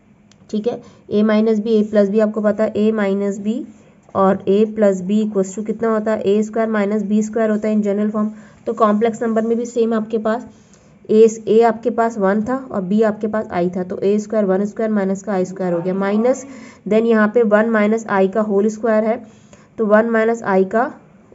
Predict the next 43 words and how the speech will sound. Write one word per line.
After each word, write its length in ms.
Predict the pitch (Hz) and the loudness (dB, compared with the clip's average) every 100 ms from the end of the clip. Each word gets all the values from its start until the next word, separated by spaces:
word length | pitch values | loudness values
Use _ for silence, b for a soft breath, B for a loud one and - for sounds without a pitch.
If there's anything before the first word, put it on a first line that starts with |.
| - | -8
whole 200 | 202 208 | -2 0
square 340 | 214 - 226 226 | 0 0 2 2
upon 360 | 220 208 247 - B B B B - | 2 0 0 -6 B B B B 2
A 80 | 214 | 4
plus 280 | 220 240 233 | 6 4 2
B, 120 | 208 247 - | 2 -2 0
A 120 | 214 | 2
minus 380 | 220 214 214 214 | 2 2 2 2
B, 60 | 214 | 0
यहाँ 240 | 226 247 | -2 -2
पे 140 | - 220 | -2 0
भी 100 | 214 | 2
आपके 260 | 220 214 220 | 2 2 0
पास 240 | 220 214 | 0 0
A 160 | - 202 | 0 0
square 280 | 208 220 220 | 0 -2 0
minus 360 | 214 190 196 202 | 0 0 0 -4
का 120 | 240 302 - - b b b - _ - | -6 -8 -14 -20 b b b -20 _ -14
बी 240 | 214 214 202 | -2 2 2
स्क्वायर 320 | - 196 175 | 2 0 2
हो 60 | 160 | 0
जाएगा, 320 | 156 151 160 | -2 -4 -6
ठीक 240 | 160 226 | -6 -2
है। 100 | 262 208 B B B B - - _ _ _ - - | -2 -4 B B B B -20 -20 _ _ _ -20 -4
Then 300 | 180 202 220 | 0 2 4
देखिए 220 | 226 233 | 2 2
आपके 220 | 233 226 226 | 0 0 0
पास 340 | 226 233 247 - | 0 -2 -4 -6
यहाँ 160 | 208 202 | -2 0
पे 120 | 208 233 - - | 0 -4 -4 2
A 300 | 214 247 262 | 6 6 4
plus 220 | 254 233 | 2 2
B 140 | 208 226 | 0 0
का 80 | 240 | 2
whole 320 | 220 220 214 | 0 2 2
square, 360 | 214 - 175 151 - - B B B B | 2 -2 -4 -4 -10 -20 B B B B
यहाँ 220 | 214 214 | 2 2
पे 120 | 220 | 2
क्या 180 | 220 233 | 0 2
हो 40 | 233 | 2
जाएगा, 300 | 233 233 247 | 2 0 -2
ए 280 | 226 226 226 | 0 2 2
स्क्वायर 400 | - 240 247 | 0 0 0